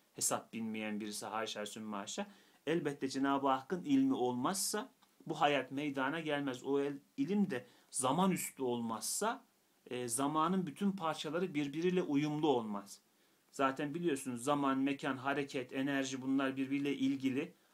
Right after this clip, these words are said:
Einstein bunları birbirine bağlamış, çözmüş yani oradaki sırrı. E, genel görelilik kuramı mıydı? Galiba öyleydi. Yani o, o aralarındaki irtibatı görmüş kendi kuramlarında.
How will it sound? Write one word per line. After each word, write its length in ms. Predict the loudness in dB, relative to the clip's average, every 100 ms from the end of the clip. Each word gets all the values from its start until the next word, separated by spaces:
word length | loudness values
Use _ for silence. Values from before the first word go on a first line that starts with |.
| -4
Einstein 480 | -2 -2 -2 -2 -2
bunları 320 | -2 -2 -4
birbirine 400 | -4 -2 -2 2
bağlamış, 600 | 4 4 2 -4 -6 -8
çözmüş 480 | -4 0 0 0 -2
yani 200 | -4 -4
oradaki 340 | -4 -4 -2
sırrı. 460 | -2 -2 -4 -6 -8 -10 _ _ _ _ _ _ _ -20 -16 -10
E, 320 | -8 -8 -10 _ _ _ -4
genel 360 | 0 2 2
görelilik 640 | 2 0 0 -2 -4 -10 -8
kuramı 340 | -4 -2 -2
mıydı? 380 | -4 -4 -8 -14 _ _ _ -6
Galiba 400 | -4 -2 -2 -2
öyleydi. 640 | -2 0 -2 -2 -4 -4 -14 _ -10
Yani 220 | -8 -6
o, 220 | -8 -16 -20 _ _ -8
o 180 | -4 0
aralarındaki 560 | 0 0 -2 -4 -6
irtibatı 600 | -4 -4 -2 0 0 0
görmüş 640 | 4 4 4 0 -2 -4 -10 _ _ _ _ _ _ _ _ -12
kendi 320 | -6 -6 -6
kuramlarında. 840 | 0 0 0 -2 -4 -2 -2 -4